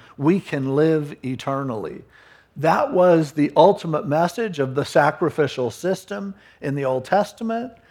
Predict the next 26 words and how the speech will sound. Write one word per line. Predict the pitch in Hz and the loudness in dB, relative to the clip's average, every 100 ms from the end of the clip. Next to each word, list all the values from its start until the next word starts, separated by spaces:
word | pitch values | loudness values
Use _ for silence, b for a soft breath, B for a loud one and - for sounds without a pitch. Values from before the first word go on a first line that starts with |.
| b b - | b b -6
and | 139 | -2
that's | 180 196 - | 0 0 -2
been | 196 180 | -2 0
the | 147 | 0
good | 139 175 185 | 2 2 2
news | 180 180 180 175 b b - | 0 0 0 -2 b b -4
that's | 151 - | -4 -2
been | 165 | -2
declared | 151 127 160 147 147 147 | -2 -2 0 2 2 -2
ever | - 127 143 | -6 -4 -2
since. | 143 - 214 127 - - - _ b b b b | -4 -6 -6 -6 -10 -18 -20 _ b b b b
Now, | 160 165 165 | -2 2 2
this | 170 190 254 294 | 2 2 2 0
is | 214 | 0
interesting | 208 202 185 170 - 131 131 135 | 0 0 -2 -6 -6 -8 -6 -6
because | 135 175 170 147 b b b b | -6 -4 -4 -6 b b b b
remember, | 180 208 - 359 - | 0 0 0 0 0
the | 143 | 0
tribulation | 139 262 233 202 190 160 156 | -2 -4 0 2 2 0 -6
period, | 139 233 233 175 143 | -4 -2 0 -2 -4
people | 254 247 | -6 -2
are | 180 | 0
rejecting | 147 147 151 220 220 160 143 | 0 0 4 4 2 -4 0
God | 170 190 165 | 2 2 2
like | 131 - | -2 -4
crazy. | - 156 156 160 - 76 - | -6 0 0 0 -4 -10 -14